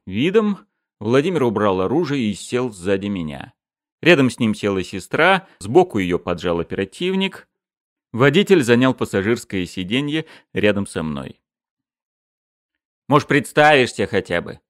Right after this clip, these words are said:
спросил я у него. Но тот все так же презрительно посматривал на меня, не произнося ни слова. «Козел», — еле слышно добавил я, а потом уже громче спросил у Лены.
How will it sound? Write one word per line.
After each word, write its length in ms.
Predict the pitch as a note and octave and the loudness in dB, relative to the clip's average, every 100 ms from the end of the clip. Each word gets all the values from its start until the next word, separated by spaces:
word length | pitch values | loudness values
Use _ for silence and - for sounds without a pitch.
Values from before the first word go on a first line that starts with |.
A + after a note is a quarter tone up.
| _ _ _ | _ _ _
спросил 520 | - - A2 - F#2+ | -6 -2 -2 -2 -4
я 160 | F2+ F2+ | -2 -2
у 80 | |
него. 340 | F2+ E2+ E2 - _ _ _ _ _ - | -2 -4 -8 -10 _ _ _ _ _ 0
Но 120 | F3 | 2
тот 200 | G3 E3+ | 4 4
все 140 | E3+ | 2
так 260 | D#3 D3 A#2 | 4 2 2
же 100 | C3 | 0
презрительно 640 | C3+ C3 B2 B2+ A#2 A#2 | 0 -2 0 -2 0 -2
посматривал 760 | A#2 B2+ - D#3 D3 A#2+ G2+ F#2 | 2 0 0 0 0 0 -2 -2
на 100 | F2 | -4
меня, 320 | E2+ D#2+ D2+ | -6 -6 -6
не 140 | G2+ | -8
произнося 600 | F#2+ F#2+ E2+ F2 D#2+ E2+ | -8 -6 -4 -6 -6 -4
ни 140 | E2 D#2 | -6 -8
слова. 560 | - E2 D#2+ D2 - _ _ _ _ _ _ _ _ _ _ _ _ _ | -10 -6 -6 -6 -12 _ _ _ _ _ _ _ _ _ _ _ _ _
«Козел», — 540 | C#3+ A#2 G2 F#2+ E2 _ _ _ _ _ | 0 0 0 -6 -8 _ _ _ _ _
еле 280 | G2 A#2 A2+ | -2 0 0
слышно 420 | - A2+ F#2 G2 | 0 -2 -2 -4
добавил 440 | G2 G#2 C3 G#2+ F#2 | -2 0 2 2 0
я, 180 | F2 - _ _ | -2 -6 _ _
а 60 | A#2+ | 0
потом 300 | E3 F#3 F#3+ | 2 2 2
уже 160 | D3+ C3+ | 0 2
громче 560 | B2 D#3 F3 G3 F#3+ - | 6 6 4 0 -2 -4
спросил 500 | - B2 G#2 C3+ C3 | -4 -2 -2 -2 0
у 60 | |
Лены. 380 | G2 E2+ F2 - | 0 0 -4 -12